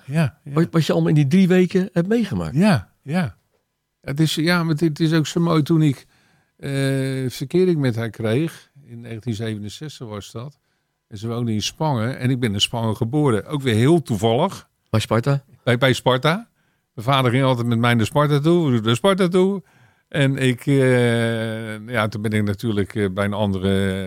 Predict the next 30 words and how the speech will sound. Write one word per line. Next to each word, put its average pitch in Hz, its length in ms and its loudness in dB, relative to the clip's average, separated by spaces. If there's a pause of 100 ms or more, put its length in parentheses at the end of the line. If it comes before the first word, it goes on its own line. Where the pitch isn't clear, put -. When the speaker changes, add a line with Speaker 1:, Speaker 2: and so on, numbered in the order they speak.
(140)
Speaker 1:
eh, 85 40 -16 (420)
broer 110 160 -2
van 113 100 -4
mijn 113 120 -10
vader 113 240 -2
terechtgekomen, 110 720 -4
die, 104 260 -8
die, 104 520 -4
eh, 98 80 -8 (520)
die 104 120 -12
jaren. 104 400 2
Maar 104 240 0
to-, - 120 -18 (360)
nou, 113 180 -18
toen 107 120 -20
kreeg 110 140 0
ik 101 80 -2
verkering 113 420 -6
met 98 140 -2
Rita. 110 420 0
Nou, 117 180 -4
die 101 120 -4
woonde 101 240 0
in 95 80 0
de 95 60 -4
Multitudestraat, 101 920 -6
<laughs> - 40 -16
ook 127 180 -12
in 147 100 -6
Spangen. 113 520 -4